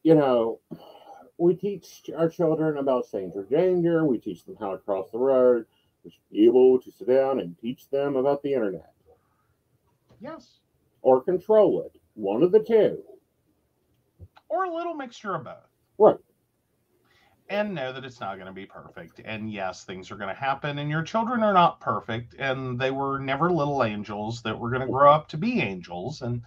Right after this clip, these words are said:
Speaker 1: Right.
Speaker 2: it
Speaker 1: Right.
Speaker 2: will be okay. There's been purient interest since the dawn of man.
Speaker 1: Mm-hmm.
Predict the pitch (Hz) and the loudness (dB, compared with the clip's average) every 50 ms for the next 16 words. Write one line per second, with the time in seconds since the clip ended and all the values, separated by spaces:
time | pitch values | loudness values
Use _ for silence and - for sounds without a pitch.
0 | - - 147 - - _ _ _ _ _ _ _ _ _ _ _ _ _ _ _ | 2 2 2 2 2 _ _ _ _ _ _ _ _ _ _ _ _ _ _ _
1 | _ - 233 262 262 - - - 190 226 254 233 180 190 254 277 330 330 185 151 | _ 0 0 0 0 0 2 2 4 4 4 2 0 0 0 0 2 4 4 2
2 | 147 143 - - - 277 302 - 131 107 95 92 95 104 117 - 123 135 139 131 | 2 -2 -8 -8 -4 -4 -2 -2 -2 -4 -6 -8 -10 -10 -6 -4 -2 -2 -2 -4
3 | - - - 185 196 196 175 - - - 180 180 190 208 202 196 196 190 - 175 | -6 -2 0 0 2 0 -2 -2 0 2 2 4 4 4 2 2 0 0 0 0
4 | 180 185 175 - - 131 117 117 120 - - - - - 139 135 131 120 - - | -2 -2 -2 -2 -2 0 0 0 -2 -6 -12 -12 -8 -6 -6 -6 -6 -8 -10 -8
5 | 127 127 127 117 113 135 131 156 165 185 185 185 190 180 165 170 170 160 160 151 | -6 -6 -4 -4 2 8 10 12 12 12 10 8 6 4 4 4 4 4 2 2
6 | 131 113 95 87 82 80 - - - _ - 123 117 110 98 98 101 95 101 127 | 0 -2 -2 -4 -6 -12 -18 -20 -18 _ -4 -2 -2 -2 -2 -4 -4 -6 -6 -6
7 | 165 | -8